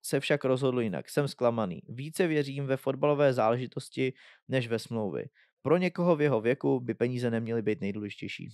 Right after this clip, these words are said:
Podepisuju se. Jednoznačně jsem s Kumanem tady. Eh,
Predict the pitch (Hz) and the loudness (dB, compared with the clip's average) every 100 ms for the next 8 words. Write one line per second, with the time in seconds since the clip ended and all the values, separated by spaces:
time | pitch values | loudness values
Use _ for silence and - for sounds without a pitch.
0 | - 120 123 123 113 101 98 92 104 110 | -2 4 6 4 -2 -2 -2 -2 -2 -2
1 | 110 107 104 110 107 110 - 101 101 92 | -2 -4 -4 -6 -8 -8 -10 -6 -4 -4
2 | 71 - - _ _ _ _ _ - 104 | -6 -10 -12 _ _ _ _ _ -4 -2
3 | 104 95 101 | 0 0 -2